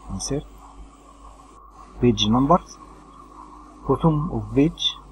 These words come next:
يعني الترقيم من تحت، تختار اللي تحت دي. ممكن عايزها على الشمال، على اليمين، آه، احنا هنخليها في النص.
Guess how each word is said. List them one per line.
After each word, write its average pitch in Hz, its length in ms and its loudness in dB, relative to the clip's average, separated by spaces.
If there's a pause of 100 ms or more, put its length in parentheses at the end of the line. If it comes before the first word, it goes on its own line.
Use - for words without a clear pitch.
(120)
يعني 104 280 -2
الترقيم 113 380 0
من 117 160 4
تحت، - 180 -4 (340)
تختار - 280 -2
اللي 110 140 0
تحت - 260 -4
دي. 127 160 -4 (1500)
ممكن 127 200 4
عايزها 123 260 6
على 110 60 8
الشمال، 117 420 4
على - 140 4
اليمين، 127 540 2
آه، 104 460 -6
احنا - 240 0
هنخليها 117 300 -2
في - 100 -6
النص. - 340 -8